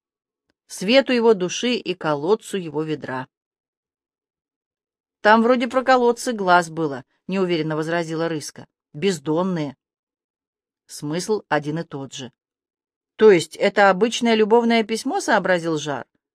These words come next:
Альк в упор поглядел на вора и медленно сказал: «Письмо, от которого зависит судьба двух царств, вряд ли можно назвать обычным». «Каким боком она зависит-то?»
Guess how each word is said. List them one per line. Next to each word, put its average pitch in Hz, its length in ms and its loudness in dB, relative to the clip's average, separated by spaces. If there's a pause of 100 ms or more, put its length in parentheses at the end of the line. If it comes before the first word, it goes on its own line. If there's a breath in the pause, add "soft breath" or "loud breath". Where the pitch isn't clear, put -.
(960)
Альк 185 320 4
в 202 60 -2
упор 214 300 0
поглядел 170 500 -2
на 165 140 -2
вора 226 280 2
и 175 60 0
медленно 190 420 -6
сказал: 160 600 -4 (560)
«Письмо, 196 540 0 (320)
от 269 160 0
которого 220 400 2
зависит 220 480 0
судьба 190 480 2
двух 208 380 -4
царств, - 580 -2 (300)
вряд 233 300 0
ли 151 100 -4
можно 147 280 -4
назвать 156 420 -2
обычным». 151 540 -6 (960)
«Каким 233 440 0
боком 175 400 0
она 131 220 -8
зависит-то?» 160 800 -6